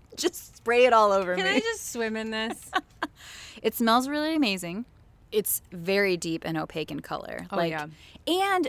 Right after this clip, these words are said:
Speaker 2: That's the, gotta be
Speaker 1: well,
Speaker 2: the Petit Verdot.
Speaker 1: both.
Speaker 2: Both, yeah.
Speaker 1: I mean, it, so this, unbeknownst to us, Petit Verdot, Petit Syrah.
Speaker 2: Mm-hmm.
Speaker 1: What is it? Seventy percent
Speaker 2: Seventy per-,
Speaker 1: Petit
Speaker 2: so
Speaker 1: Verdot?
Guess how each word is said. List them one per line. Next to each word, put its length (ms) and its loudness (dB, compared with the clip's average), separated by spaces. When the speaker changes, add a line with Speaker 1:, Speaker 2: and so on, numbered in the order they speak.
Speaker 2:
That's 240 -6
the, 320 -12
gotta 240 -6
be 220 -10
Speaker 1:
well, 440 2
Speaker 2:
the 60 -14
Petit 280 -14
Verdot. 580 -8
Speaker 1:
both. 540 0
Speaker 2:
Both, 300 -6
yeah. 280 -2
Speaker 1:
I 80 4
mean, 300 4
it, 220 0
so 380 6
this, 340 2
unbeknownst 480 0
to 100 -2
us, 360 0
Petit 280 -2
Verdot, 340 0
Petit 320 -6
Syrah. 500 -6
Speaker 2:
Mm-hmm. 360 -4
Speaker 1:
What 120 -6
is 120 -2
it? 160 -6
Seventy 680 0
percent 80 -8
Speaker 2:
Seventy 340 2
per-, 100 0
Speaker 1:
Petit 120 -2
Speaker 2:
so 260 4
Speaker 1:
Verdot? 380 -2